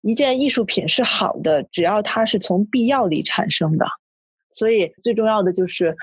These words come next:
在发源处，你将询问的那个答案就是你是不是必须创造。还有一个我特别喜欢的一段是他在第三封信里面，他其实上是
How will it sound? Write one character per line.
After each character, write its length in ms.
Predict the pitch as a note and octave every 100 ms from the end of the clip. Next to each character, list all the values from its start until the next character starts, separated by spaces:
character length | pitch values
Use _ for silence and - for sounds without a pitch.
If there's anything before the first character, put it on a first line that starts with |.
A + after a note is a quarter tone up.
| - _
在 120 | G3+
发 180 | F#3+ A3
源 160 | F#3+
处， 380 | G3 A3+ F#3+ - - -
你 120 | F3+
将 280 | E3 G3 G3+ G3 _
询 240 | - F#3
问 100 | G#3
的 60 | G#3
那 120 | G3+
个 80 | F#3+
答 140 | F#3
案 200 | F#3 G#3+
就 100 | F3+
是 160 | F3 F3
你 120 | E3
是 160 | E3 G3
不 80 |
是 100 | F#3
必 100 | G#3
须 160 | G#3 C4
创 280 | B3+ G#3+ E3
造。 120 | F#3 - _ _ _ _ _ _ _ _ _
还 140 | - C#4+
有 80 | F4+
一 140 | C4
个 200 | C4 A#3+
我 80 | F#3+
特 120 | -
别 100 | A#3
喜 220 | A#3 -
欢 140 | E3 F#3
的 80 | G3
一 80 |
段 260 | G3 G#3+ G#3
是 40 |
他 100 | G#3
在 80 | A#3
第 120 | G3+
三 240 | G#3 B3 B3+
封 160 | B3
信 320 | B3+ - C#4 A3+
里 140 | F#3
面， 340 | E3+ D3+ D#3+ E3+ - -
他 160 | - D#4
其 160 | -
实 120 | C#4+ E4
上 300 | E4 C4 G#3+
是 540 | - B3 G#3+ F#3+ -